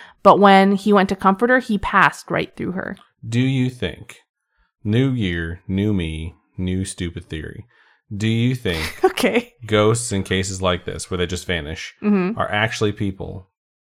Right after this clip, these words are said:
Speaker 2: who know how to teleport, just fucking with people? Like, they're not gonna give away the fact they know how to teleport, but anytime they do, everyone's like, "I just saw a ghost." So they know
Speaker 1: Why
Speaker 2: they
Speaker 1: would
Speaker 2: can just
Speaker 1: she
Speaker 2: get away with it.
Speaker 1: scream and look like that?
Speaker 2: So that she could teleport to fuck with people. If I could fucking teleport,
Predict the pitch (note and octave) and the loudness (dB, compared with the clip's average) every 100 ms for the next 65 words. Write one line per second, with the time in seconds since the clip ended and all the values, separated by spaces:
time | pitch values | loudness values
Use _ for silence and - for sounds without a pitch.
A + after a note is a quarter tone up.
0 | - B2 A#2+ A2+ A2 - A2 G2 - E2 | -2 2 2 2 -2 -2 -2 -4 -8 -12
1 | - _ _ - G2+ - G#2+ F#2+ D#2+ D#2+ | -14 _ _ -12 -12 -2 -2 -2 -6 -10
2 | - - - A#1 F2+ D3+ D3+ D3+ C3 A#2 | -14 -16 -16 -14 -6 0 4 4 2 4
3 | A2 G#2+ G2 F#2+ G2+ F#2 G2 F2 F2 C3 | 4 4 0 2 2 2 -2 -2 0 0
4 | A2+ F#2 F2 - _ - _ A#2 B2 A#2+ | 0 -2 -4 -6 _ -20 _ -2 0 0
5 | B2 G#2 F#2 F2 A#2+ F2 D#2+ - _ _ | 0 2 0 0 0 0 -4 -10 _ _
6 | _ _ - G2+ G#2+ G2 F#2+ F2 E2 _ | _ _ -4 0 0 0 2 0 -2 _
7 | _ - E2+ - - A2+ F#2+ G#2 G#2+ E2 | _ -8 -6 -6 -8 -6 -6 -6 -4 -6
8 | - - - - G3+ C#4+ F4 F#4 G3+ D#4 | -6 -12 -12 -2 6 10 10 8 6 6
9 | B3 G3 B3 G#3 B3 B3+ B3+ A#3 G#3+ G3 | 6 6 4 4 4 4 4 4 4 4
10 | G3+ F#3+ D#3+ D3+ - - F#2 - - _ | 2 2 0 -2 -4 -4 -4 -6 -8 _
11 | - - F#2+ F#2 - G2 F#2 - D3+ E3+ | -18 -6 -4 -4 -4 -4 -4 2 4 4
12 | - F2+ - - F#3+ G#2+ - G2 A2 F#3 | 2 -4 -4 -6 -4 -4 -6 0 6 6
13 | G#3+ F#3 C3 - B2 A#2 A2+ G2+ F#2 E2+ | 8 4 2 0 0 2 0 0 0 -2
14 | - - | -8 -14